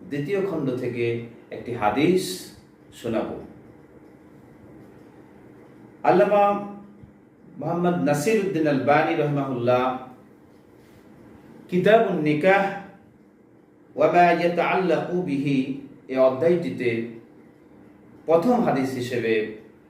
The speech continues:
এই হাদিসটির অবতারণা করেছেন। হাদিসটিতে,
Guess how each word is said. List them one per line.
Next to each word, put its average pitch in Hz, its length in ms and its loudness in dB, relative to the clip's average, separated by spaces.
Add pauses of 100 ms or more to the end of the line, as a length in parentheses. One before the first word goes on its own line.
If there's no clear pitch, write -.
এই 104 80 -8
হাদিসটির 113 680 -4
অবতারণা 104 600 -2
করেছেন। 90 340 -8 (3000)
হাদিসটিতে, - 1700 -2